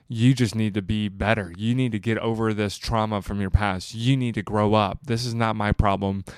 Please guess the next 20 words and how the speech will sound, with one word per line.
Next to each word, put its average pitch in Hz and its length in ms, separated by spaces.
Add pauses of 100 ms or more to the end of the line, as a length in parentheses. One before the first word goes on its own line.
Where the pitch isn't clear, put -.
(200)
I 117 80
think 127 180
the 104 80
biggest 135 640
thing 120 200
I 110 100
see 107 460 (400)
is, 107 540
and 113 220
J 139 180
P 151 180
Pokluda 139 440
says 131 280
it, 127 140
a 110 80
lot 107 280
of 123 80
people 117 240
says 117 280
it, 120 200